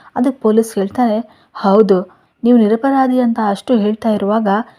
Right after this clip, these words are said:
ನಮಗೂ ಕೆಲವೊಂದು ಸಾಕ್ಷಿಗಳು ನೀವು ಕೊಲೆ ಮಾಡಿಲ್ಲ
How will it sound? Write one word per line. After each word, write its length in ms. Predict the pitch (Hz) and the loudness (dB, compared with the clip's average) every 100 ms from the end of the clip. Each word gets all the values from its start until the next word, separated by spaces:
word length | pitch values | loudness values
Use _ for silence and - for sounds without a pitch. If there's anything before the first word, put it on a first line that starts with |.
| _ _ | _ _
ನಮಗೂ 380 | 196 202 233 277 | 0 2 4 2
ಕೆಲವೊಂದು 420 | - 220 233 233 | 2 0 0 0
ಸಾಕ್ಷಿಗಳು 800 | 226 196 196 - 247 262 208 240 - - | 0 -2 -4 -6 -2 0 0 -2 -8 -2
ನೀವು 500 | 208 233 262 240 226 - _ _ _ _ - | 2 4 4 2 -2 -16 _ _ _ _ -6
ಕೊಲೆ 220 | 226 233 | 0 2
ಮಾಡಿಲ್ಲ 480 | 220 196 240 269 | 4 2 0 0